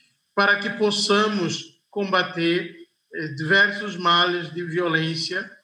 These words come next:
que acontecem, né, e que aconteceram no século vinte e um e que precisamos perseguir este combate a partir da educação.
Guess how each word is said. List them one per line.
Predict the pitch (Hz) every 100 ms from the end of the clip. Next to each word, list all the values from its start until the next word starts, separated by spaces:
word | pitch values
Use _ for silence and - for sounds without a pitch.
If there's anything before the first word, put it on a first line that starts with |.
| _ _
que |
acontecem, | 240 247 254 240 240 233 - 151 139 - _ _
né, | 127 -
e | 202
que | 214
aconteceram | 214 214 208 202 226 233 208
no | 190
século | 180 170 175
vinte | 151 156 156
e |
um | 165 196 -
e | 233
que | - 220
precisamos | 226 214 208 208 214 208
perseguir | - 254 - 233 165 170 226 240 - - _
este | 220 269 285 -
combate | - 202 180 160 156 160 - 196 - _
a | 180
partir | 175 180 156 - 175
da | 175
educação. | 175 175 165 185 - - 131 123